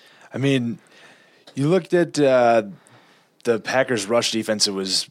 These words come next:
best in the league coming into last week, but they showed, uh, Dallas did show that they can run on it. But you look at Dallas, they're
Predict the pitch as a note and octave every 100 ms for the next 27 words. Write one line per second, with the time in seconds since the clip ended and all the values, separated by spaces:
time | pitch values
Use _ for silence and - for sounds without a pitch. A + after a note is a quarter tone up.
0 | _ - A2+ - A#2+ G2+ A2+ G#2+ A2+ G#2
1 | C#3 E3+ C#3 C3+ - C3 B2+ G#2 D3+ D3
2 | C3 B2 A#2 A2 B2+ B2+ A#2+ F#2+ G#2+ G#2
3 | G2+ - A#2 B2+ - A#2+ A2 - A2+ G#2+
4 | G2+ G2+ G#2+ G2+ G2 - - B2+ A2+ G#2
5 | F2+ G2+ F#2+ A2 A#2+ G#2+ F2 G#2+ A2 G#2+
6 | - - G#2 G2+